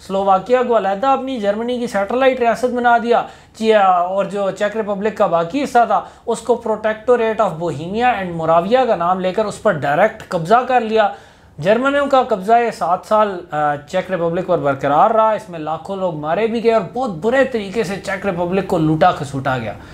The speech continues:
और मेन जो starting point था, वो ये था कि अपना एक मल्टी एथनिक, एक democratic concept जो चेक रिपब्लिक का था कि हम तमाम नस्लों को साथ लेकर चलेंगे और ये मुल्क कायम रहने के लिए बना है,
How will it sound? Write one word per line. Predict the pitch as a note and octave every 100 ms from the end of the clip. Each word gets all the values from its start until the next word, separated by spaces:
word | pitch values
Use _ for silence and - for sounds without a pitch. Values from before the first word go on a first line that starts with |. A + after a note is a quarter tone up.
| - -
और | G3
मेन | F#3 G#3+ C#4 D4+
जो | C#4
starting | C4 A#3 A#3 B3+ F4+ C#4
point | G#3 G3
था, | G#3
वो | G3
ये | G3 C4+
था | A#3 F#3+ - - -
कि |
अपना | A3+ C4 D4
एक | C#4
मल्टी | G3+ F#3+ A#3+ A#3+ D#4 D#4
एथनिक, | A3+ - D#4+ F#3+ - - -
एक | G#3 A3+ E3
democratic | G#3 D4+ E4+ A#3 G#3 A#3 A#3
concept | G#3 G#3 G3+ B3+
जो | F3+
चेक | F3+ G#3 G#3+
रिपब्लिक | G3+ F#3 G#3 G#3+
का | G3
था | G3+ A3
कि | F3+
हम | F3
तमाम | E3+ F3 F#3 G3+
नस्लों | F3+ G3+ G3
को |
साथ | E3+ E3+ F#3
लेकर | F#3+ F#3 F3
चलेंगे | E3+ G#3 B3
और | G#3+ F#3
ये | E3+
मुल्क | G3+ F#3+ F#3+ F#3+
कायम | F#3+ G3+
रहने | F#3+ F3 F#3
के | F#3
लिए | F3+
बना | D#3 E3
है, | G3+